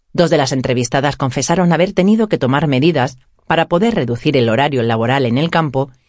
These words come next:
y poder dedicarle más tiempo al cuidado de los hijos e hijas. Una de ellas teniendo que dejar su empresa para comenzar un nuevo camino como autónoma.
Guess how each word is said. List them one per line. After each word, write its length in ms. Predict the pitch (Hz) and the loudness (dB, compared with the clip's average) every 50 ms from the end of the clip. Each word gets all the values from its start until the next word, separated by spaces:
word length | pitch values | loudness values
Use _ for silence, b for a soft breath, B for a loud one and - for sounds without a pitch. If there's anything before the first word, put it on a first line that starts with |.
| b b _ | b b _
y 120 | - 160 | -4 -2
poder 300 | - 147 127 147 165 170 | 0 0 2 2 2 2
dedicarle 520 | 151 147 131 127 123 - 147 143 143 127 113 | 0 -2 -2 -2 -2 0 0 0 0 0 -2
más 220 | 117 123 117 - | -2 -2 -2 -2
tiempo 320 | - 185 190 185 - - | -2 -2 -2 0 0 -2
al 120 | 175 170 170 | -2 -2 -2
cuidado 400 | - 123 123 127 131 135 170 160 | -4 -4 -2 0 0 2 2 0
de 80 | 147 | 0
los 220 | 117 104 92 - - | -2 -4 -4 -4 -4
hijos 320 | 127 117 - 123 113 - | -4 -2 -2 -4 -2 0
e 60 | 120 | 0
hijas. 380 | 123 127 117 - 123 110 - - _ _ _ _ _ _ _ _ _ _ _ _ _ _ | 0 0 -2 -4 -6 -6 -6 -10 _ _ _ _ _ _ _ _ _ _ _ _ _ _
Una 220 | - 196 190 185 180 | 0 2 2 4 4
de 80 | 175 | 2
ellas 260 | 196 185 - 110 107 - | 2 2 0 -2 -4 -2
teniendo 360 | - 113 127 135 143 147 143 | -2 0 2 2 2 0 0
que 80 | 151 | 0
dejar 280 | 123 110 - - 143 143 | 0 -2 0 -2 -2 -2
su 120 | - - | -2 -2
empresa 500 | 147 151 143 - 170 151 - - 135 156 - _ _ _ _ _ _ | -2 -2 0 0 0 0 0 -2 -4 -4 -6 _ _ _ _ _ _
para 220 | - 185 175 170 | -2 0 0 0
comenzar 400 | - 170 170 165 170 - 220 208 | 2 0 0 0 0 0 0 2
un 100 | 185 151 | 2 2
nuevo 240 | 139 139 143 131 120 | 0 0 0 0 -2
camino 400 | - 120 107 127 135 131 113 104 | -2 -2 0 0 2 0 0 -2
como 220 | - - 107 107 | -2 -2 -2 -2
autónoma. 500 | 110 107 - 127 113 110 101 107 104 - | -2 -2 -2 0 0 0 -2 -4 -8 -10